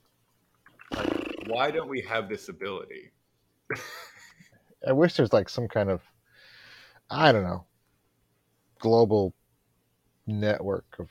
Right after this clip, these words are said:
Speaker 2: just all the knowledge. Oh, well. Guess we're gonna have to
Speaker 1: I guess we'll
Speaker 2: guess
Speaker 1: never
Speaker 2: with,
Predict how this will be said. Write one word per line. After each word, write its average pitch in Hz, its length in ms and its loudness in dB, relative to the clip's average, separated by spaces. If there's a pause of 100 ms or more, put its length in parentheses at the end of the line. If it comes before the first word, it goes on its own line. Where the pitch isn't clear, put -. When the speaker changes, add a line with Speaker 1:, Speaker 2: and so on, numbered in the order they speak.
Speaker 2:
just - 340 -12 (1500)
all 113 240 4
the 104 100 -2
knowledge. 95 580 -8 (1300)
Oh, 208 140 10
well. 143 360 10 (1000)
Guess 131 200 4
we're 123 80 0
gonna 107 120 0
have 110 160 2
to 120 80 2
Speaker 1:
I 120 40 4
guess 135 260 0
we'll 135 120 -2
Speaker 2:
guess 113 220 2
Speaker 1:
never 117 80 0
Speaker 2:
with, 101 80 -2